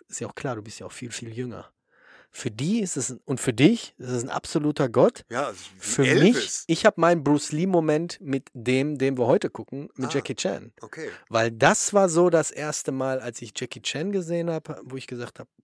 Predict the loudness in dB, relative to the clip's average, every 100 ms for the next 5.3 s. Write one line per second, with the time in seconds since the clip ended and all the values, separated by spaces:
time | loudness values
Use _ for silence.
0 | -16 -12 -12 -14 -18 _ -6 -6 -6 _
1 | -4 -2 -2 -2 -4 _ -8 -6 -6 -6
2 | -6 -6 -6 -8 -8 -8 -12 _ _ -10
3 | -8 -8 -10 -12 -12 -12 -10 -10 -12 _
4 | _ _ -12 -6 -6 -6 -8 -8 -10 -10
5 | -12 -12